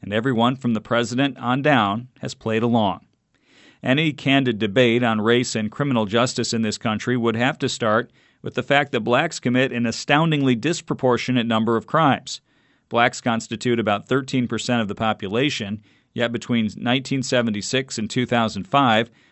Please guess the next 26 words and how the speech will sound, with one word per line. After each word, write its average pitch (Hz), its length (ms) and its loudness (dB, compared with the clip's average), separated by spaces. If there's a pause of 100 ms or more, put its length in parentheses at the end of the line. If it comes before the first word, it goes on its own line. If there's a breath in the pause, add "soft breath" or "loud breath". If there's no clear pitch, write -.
(120)
they 110 100 -10
committed 143 360 2
more 127 180 2
than 117 120 -2
half 139 400 -2
of 127 80 -6
all 127 160 2
murders 131 440 0
in 123 80 0
the 127 80 2
U 113 220 2
S. 110 400 -2 (440)
The - 80 -12
black 117 320 0
arrest 117 360 0
rate 113 260 -2
for - 120 -6
most 117 280 0
offenses, 107 640 -6
including 123 440 -2
robbery, 104 560 -2 (120)
aggravated 107 580 -2
assault, 107 500 0
and 101 180 -6
property 117 460 0
crimes, 101 440 -2